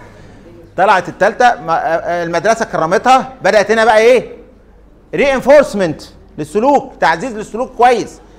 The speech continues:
behavioral. بعد شهر قالت ماما النور، شايفة منار ملتزمة إزاي في الصلاة؟ وشها منور. يعني يا ريتك زي منار.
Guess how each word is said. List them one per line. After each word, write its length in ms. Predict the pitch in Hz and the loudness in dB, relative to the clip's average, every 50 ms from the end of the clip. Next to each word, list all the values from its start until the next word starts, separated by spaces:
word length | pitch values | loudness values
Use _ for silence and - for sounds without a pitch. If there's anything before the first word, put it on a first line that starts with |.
| - - - 143 | -20 -14 -6 -2
behavioral. 440 | 185 220 262 269 214 196 156 120 98 - - - - - - _ _ - - - - - | 2 4 4 4 4 2 0 0 -4 -8 -14 -20 -20 -20 -20 _ _ -20 -20 -20 -14 -8
بعد 220 | - 175 170 185 202 | -4 -4 -2 -2 -2
شهر 260 | 196 254 262 262 240 | 0 0 2 2 4
قالت 340 | - 185 240 247 233 240 190 | 4 4 4 2 2 0 0
ماما 260 | 214 226 254 254 233 | -2 0 2 2 0
النور، 400 | 214 202 208 247 294 302 - - - - - - - - - | 0 0 0 0 0 -2 -2 -6 -14 -20 -20 -20 -20 -20 -20
شايفة 500 | - - 269 285 302 247 233 285 269 262 | -4 2 2 2 4 2 2 0 0 2
منار 180 | 254 285 294 285 | 2 2 2 0
ملتزمة 480 | 254 247 - 285 302 294 254 269 269 | 0 -2 0 2 0 2 2 0 -2
إزاي 240 | 262 220 240 294 285 | -2 0 2 0 0
في 60 | - | 0
الصلاة؟ 440 | 254 208 - 269 294 302 294 277 226 - - - - - - - - | -4 -6 -2 0 2 2 2 0 0 -2 -8 -18 -20 -20 -16 -8 -6
وشها 400 | 202 233 - - 294 302 294 277 | -6 -6 -4 -2 0 0 2 0
منور. 520 | 247 247 285 302 294 277 247 214 156 110 - - - - - - - - - - - - - - - - - - - - - - - - - - - - - - - | 0 2 2 4 4 4 2 0 0 -2 -6 -12 -20 -20 -20 -20 -20 -20 -20 -20 -20 -20 -20 -20 -20 -20 -20 -20 -20 -20 -20 -20 -20 -20 -20 -20 -20 -20 -20 -14 -6
يعني 420 | 156 190 180 190 202 220 233 240 - - - - - - - - - _ _ - - - | -2 0 0 0 0 -2 -4 -6 -8 -12 -16 -20 -20 -20 -20 -20 -20 _ _ -20 -8 -4
يا 100 | 156 175 | -2 0
ريتك 280 | 202 269 - - 175 160 | 0 0 -2 -4 -8 -6
زي 240 | 147 190 175 160 | -4 -4 -4 -4
منار. 240 | 143 131 113 101 - | -6 -10 -12 -14 -16